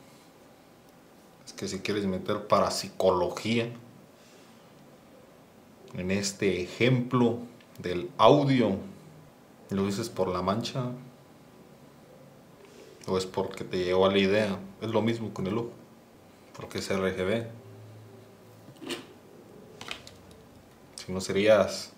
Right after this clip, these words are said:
¿cómo se le llama? De los que no ven los colores de forma correcta. Hmm.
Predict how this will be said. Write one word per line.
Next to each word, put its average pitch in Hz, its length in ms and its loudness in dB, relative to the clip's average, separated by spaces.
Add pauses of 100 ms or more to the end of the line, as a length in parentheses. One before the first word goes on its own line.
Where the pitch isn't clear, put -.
(1800)
¿cómo 95 200 -8
se - 140 -10
le 113 120 -10
llama? 104 360 -6 (1400)
De 104 140 0
los 92 180 -4
que 98 100 -2
no 101 100 4
ven 107 160 6
los 107 140 0
colores 98 380 2
de 92 80 0
forma 98 420 0
correcta. 87 580 -4 (2750)
Hmm. 98 140 -6